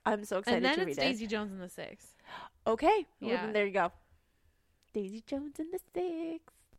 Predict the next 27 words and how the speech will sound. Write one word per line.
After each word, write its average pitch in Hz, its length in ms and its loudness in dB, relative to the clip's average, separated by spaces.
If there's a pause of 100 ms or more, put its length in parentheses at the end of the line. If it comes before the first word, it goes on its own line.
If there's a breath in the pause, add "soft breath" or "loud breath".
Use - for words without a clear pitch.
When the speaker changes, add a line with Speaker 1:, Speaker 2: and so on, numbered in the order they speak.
(1300)
Speaker 1:
I'm 233 320 4
actually 226 260 2
gonna 196 400 2
re-listen 185 720 -4
to 165 80 -8
that 127 200 0
one 170 200 -8 (380)
because 196 360 -4
it 190 120 -6
was 196 200 -4
so 175 220 -6
good. 165 340 -4 (240)
Speaker 2:
Really? 196 500 -8
Do - 80 -12
you 226 80 -4
have 202 200 -2
Speaker 1:
Yeah. 247 80 -2
Speaker 2:
it? - 100 -10 (400)
Speaker 1:
No. 82 200 -14 (220)
Speaker 2:
Mm. 170 280 -16 (1120 soft breath)
Speaker 1:
But, 180 420 -8 (280)
um, 185 840 -12
I'm 190 80 -12
gonna 196 160 0
read 220 160 2
it 208 80 2
again 311 460 2